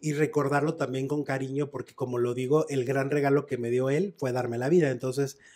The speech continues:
pues también tengo en ese sentido, me reconcilié. A mí me ayudó ese día, a mí me ayudó esa lectura de tarot, porque me reconcilié un,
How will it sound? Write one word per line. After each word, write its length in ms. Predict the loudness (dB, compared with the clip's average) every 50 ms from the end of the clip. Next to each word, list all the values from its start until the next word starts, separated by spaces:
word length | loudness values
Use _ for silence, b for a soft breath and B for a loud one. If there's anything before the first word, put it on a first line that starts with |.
| _ _ _
pues 100 | _ -6
también 260 | -6 -4 -4 -4 -2 0
tengo 180 | 0 0 0 0
en 80 | -2
ese 140 | -2 -4 -2
sentido, 500 | -4 -4 -4 -2 0 2 4 2 2 0 b b b b b b
me 140 | 0 2 2
reconcilié. 1040 | 4 4 0 0 0 0 -2 -2 -4 -6 -6 -6 -4 0 2 4 4 2 2 -4 _ _ _
A 120 | -2 2 6
mí 140 | 8 8 8
me 100 | 8 6
ayudó 480 | 4 4 4 2 0 4 6 8 8
ese 240 | 8 8 6 4 4
día, 260 | 4 4 4 4 4
a 40 | 4
mí 100 | 2 2
me 100 | 2 0
ayudó 300 | 0 0 0 2 2 2
esa 180 | 2 2 0 -2
lectura 420 | -2 -4 -6 -6 -4 -2 0 0
de 60 | -2 -2
tarot, 380 | -2 -2 2 2 0 0 b b b b b b
porque 240 | -4 -4 0 0 0
me 200 | 0 0 0 0
reconcilié 880 | 0 0 -2 -2 -2 -4 -4 -4 -6 -6 -6 -6 -4 -2 0 0 2 2
un, 200 | 2 0 -2